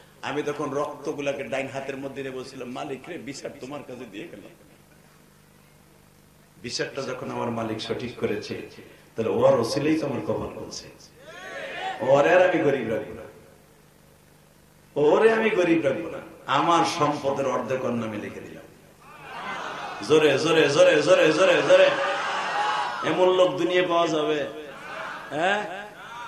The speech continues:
বরঞ্চ তুই আমারে মারছিলে হৌরের বুতে,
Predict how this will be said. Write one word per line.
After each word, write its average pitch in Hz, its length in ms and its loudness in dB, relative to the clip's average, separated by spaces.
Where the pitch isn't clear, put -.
বরঞ্চ 196 400 2
তুই 208 280 -2
আমারে 202 260 -4
মারছিলে 202 540 -6
হৌরের 196 340 -2
বুতে, 165 640 -8